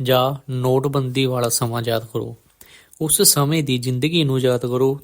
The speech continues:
ਤੇ ਅੱਜ ਦੇ ਦਿਨ ਨੂੰ ਯਾਦ ਕਰੋ। ਇਹ ਛੋਟੀ ਜਿਹੀ ਦੂਰੀ ਨੂੰ ਬੋਲਾਂਗੇ ਅਸੀਂ ਦਸ ਸਾਲ। ਇਹੀ ਸਮਾਂ ਦੋ ਵਾਰ ਯਾਦ ਕਰ ਲਓ, ਉਹ ਹੋ ਜਾਊਗਾ ਪੂਰੇ ਵੀਹ ਸਾਲ। ਮਤਲਬ ਇੱਕ ਬੱਚੇ ਤੇ ਜਵਾਨ ਹੋਣ ਤੱਕ ਦਾ ਸਫ਼ਰ।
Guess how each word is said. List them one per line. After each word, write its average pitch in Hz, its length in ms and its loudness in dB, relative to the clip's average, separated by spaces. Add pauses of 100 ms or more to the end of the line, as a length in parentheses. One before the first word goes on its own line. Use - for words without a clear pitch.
ਤੇ 151 140 0 (120)
ਅੱਜ 139 180 0
ਦੇ 156 200 -2
ਦਿਨ 135 380 -2
ਨੂੰ 143 100 -2
ਯਾਦ 131 280 -4
ਕਰੋ। 120 300 -6 (460)
ਇਹ 143 380 0 (280)
ਛੋਟੀ 147 380 0
ਜਿਹੀ 131 260 -2
ਦੂਰੀ 127 380 -2
ਨੂੰ 147 160 0
ਬੋਲਾਂਗੇ 127 480 -2
ਅਸੀਂ 135 340 -4
ਦਸ 127 520 -2
ਸਾਲ। 117 220 -4 (580)
ਇਹੀ 151 200 2
ਸਮਾਂ 123 540 2
ਦੋ 131 360 4
ਵਾਰ 143 320 2
ਯਾਦ 127 200 0
ਕਰ 127 180 -2
ਲਓ, 127 200 -2
ਉਹ 151 480 -2
ਹੋ 131 80 2
ਜਾਊਗਾ 131 420 0
ਪੂਰੇ 151 460 -2
ਵੀਹ 131 280 -2
ਸਾਲ। 117 280 -4 (600)
ਮਤਲਬ 139 640 -2 (380)
ਇੱਕ - 220 -8
ਬੱਚੇ 143 480 -2
ਤੇ 127 260 -4 (160)
ਜਵਾਨ 131 440 0
ਹੋਣ 143 300 -2
ਤੱਕ - 280 -10
ਦਾ 127 160 -2
ਸਫ਼ਰ। 120 360 -10